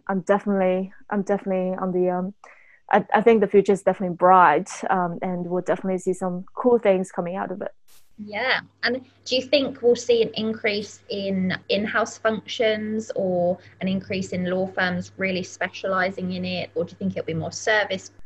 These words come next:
Speaker 2: consulting focused?
Speaker 1: That's a, that's an interesting function as well. So going back to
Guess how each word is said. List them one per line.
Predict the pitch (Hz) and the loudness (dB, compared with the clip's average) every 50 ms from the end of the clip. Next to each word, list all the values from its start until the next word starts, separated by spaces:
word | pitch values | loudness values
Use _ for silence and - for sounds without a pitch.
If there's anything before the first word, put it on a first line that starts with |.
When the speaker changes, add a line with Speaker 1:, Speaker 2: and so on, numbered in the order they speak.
| - - | -12 -4
Speaker 2:
consulting | - 185 180 - 220 190 202 202 - - 214 202 196 | -4 -4 -2 0 -2 -2 -2 -4 -6 -6 -4 -4 -4
focused? | - - 208 202 196 196 - - 202 190 190 202 - - - - - - - - - - - - - - - - - - - | -2 -2 0 0 0 -4 -4 -4 -2 -2 -2 -4 -6 -12 -20 -20 -20 -20 -20 -20 -20 -20 -20 -20 -18 -16 -16 -16 -16 -4 2
Speaker 1:
That's | - 302 - - | 2 2 4 6
a, | 370 349 285 254 - - - | 4 4 4 2 -4 2 6
that's | 269 277 277 | 6 6 8
an | 349 330 - | 6 4 4
interesting | 233 233 226 214 - 233 214 - - - 214 202 196 196 190 | 4 4 4 4 2 -2 -2 -2 0 4 4 6 6 4 2
function | - - 202 196 - 220 202 | 2 2 2 2 2 0 0
as | 196 190 - | 0 0 2
well. | 202 196 | 0 2
So | - 220 | 2 2
going | 202 214 220 247 269 262 | 4 6 8 8 8 8
back | 220 202 - - - | 8 6 4 4 -2
to | - - - 202 196 190 190 208 | -6 2 4 6 6 6 4 2